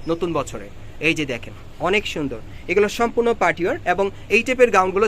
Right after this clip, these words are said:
চাইলে আপনারা যে কোনো পার্টি অনুষ্ঠানের জন্য আপনারা নিতে পারেন, সম্পূর্ণ নতুন ডিজাইনে থাকবে।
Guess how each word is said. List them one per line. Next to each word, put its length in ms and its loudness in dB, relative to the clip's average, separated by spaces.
চাইলে 260 4
আপনারা 260 0
যে 120 -2
কোনো 120 2
পার্টি 280 6
অনুষ্ঠানের 440 -2
জন্য 200 4
আপনারা 240 -2
নিতে 220 -2
পারেন, 180 -2
সম্পূর্ণ 260 2
নতুন 260 2
ডিজাইনে 360 2
থাকবে। 240 -6